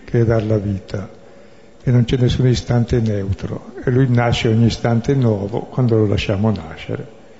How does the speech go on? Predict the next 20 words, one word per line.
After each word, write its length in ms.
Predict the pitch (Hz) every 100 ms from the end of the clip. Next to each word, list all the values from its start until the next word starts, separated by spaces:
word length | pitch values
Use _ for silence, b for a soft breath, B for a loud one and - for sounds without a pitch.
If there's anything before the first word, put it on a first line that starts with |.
| B B B -
e 80 | 156
muore 320 | 131 120 113
ogni 220 | 110 110
istante 440 | 110 - 110 107 107
per 240 | - 123
noi 340 | 117 110 110 131
quando 280 | 117 113
lo 60 | 104
facciamo 480 | 107 113 - 101 120
fuori, 320 | - 104 107
ma 100 | 113
ugualmente 560 | 104 107 107 110 110 113
dà 140 | 107
la 100 | 104
vita 260 | 101 - 110
per 220 | 127 117
noi 240 | 110 110
e 60 | 107
basta 320 | 98 90 107
riconoscerlo. 1000 | 98 - 101 98 92 - 104 95 104 -